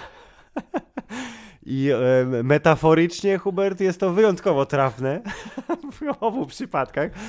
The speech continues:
Speaker 2: niezależnie od tego, kto co lubi.
Speaker 1: Tak.
Speaker 2: Bo taka jest prawda. Mili państwo, e, kategoria,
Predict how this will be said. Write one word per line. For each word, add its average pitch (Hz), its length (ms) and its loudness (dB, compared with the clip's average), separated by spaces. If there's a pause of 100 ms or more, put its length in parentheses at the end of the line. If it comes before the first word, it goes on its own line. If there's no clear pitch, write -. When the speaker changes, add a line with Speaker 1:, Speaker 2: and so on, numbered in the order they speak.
(380)
Speaker 2:
niezależnie 196 560 2
od 180 80 -6
tego, 180 280 -2
kto - 320 0
co 175 140 4
lubi. 139 340 4 (200)
Speaker 1:
Tak. 156 300 -8 (260)
Speaker 2:
Bo 120 180 -2
taka 135 240 0
jest 110 140 -4
prawda. 92 280 -4
Mili 156 180 -2
państwo, 175 440 0 (180)
e, 127 180 -2
kategoria, 143 760 0